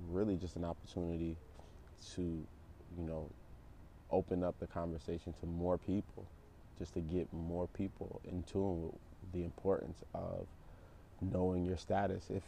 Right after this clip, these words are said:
you have sickle cell anemia in your family, if you have the trait in your family, if you, you know, have a partner who has the trait in their family, if they have somebody with it in their family,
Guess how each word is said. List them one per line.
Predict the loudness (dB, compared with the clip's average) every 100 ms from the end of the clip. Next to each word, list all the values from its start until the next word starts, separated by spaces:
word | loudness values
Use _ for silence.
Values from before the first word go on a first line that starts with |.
| 2
you | 4 4
have | 4 2 0
sickle | -2 -2 -2
cell | 2 4
anemia | 6 6 6 4 4
in | 2
your | 0
family, | 2 4 4 4 0
if | -2 0
you | 2
have | 2 -2
the | -4
trait | 2 4 4
in | 0
your | -2
family, | -2 0 0 0 -4 -4
if | -4 -2
you, | -2 -2 -6 -6
you | -4
know, | -4 -6 -8 -12 -16 -16 -16 -14 0
have | 2
a | 2
partner | 6 10 10 10 0
who | 4
has | 6 8 6 2 -2
the |
trait | -2 2 2 2
in | 4
their | 6 6
family, | 6 0 0 0 -2 -4 -4
if | -2 0 -4 -8 -14 -14 -14 -12 4
they | 6
have | 6 6 2 2
somebody | 2 6 8 8
with | 10 8 8
it | 2
in | 2
their | 2 0 2
family, | 2 2 -2